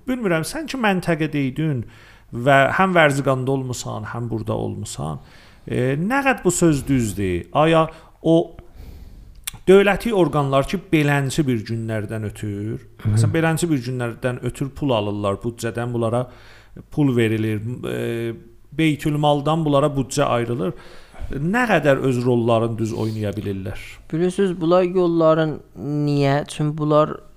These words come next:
Speaker 2: o hətta amuzəş görməyiblər böhrana.
Speaker 1: Aha.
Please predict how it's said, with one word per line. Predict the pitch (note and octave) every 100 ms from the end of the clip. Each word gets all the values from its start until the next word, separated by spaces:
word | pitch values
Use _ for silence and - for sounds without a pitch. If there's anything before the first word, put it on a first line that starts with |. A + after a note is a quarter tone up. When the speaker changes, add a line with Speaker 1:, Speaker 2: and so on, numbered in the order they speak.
| - _ -
Speaker 2:
o | C#3+
hətta | C#3+ D#3+ - C#3
amuzəş | C#3 C3 A#2+ A#2+ A2 A2+ -
görməyiblər | - C#3 B2 F#2+ - F#2+ E2+
böhrana. | F#2 D#2+ G2 F2+ F2 E2+ D#2+ F#2+ _ _ _ _ -
Speaker 1:
Aha. | C3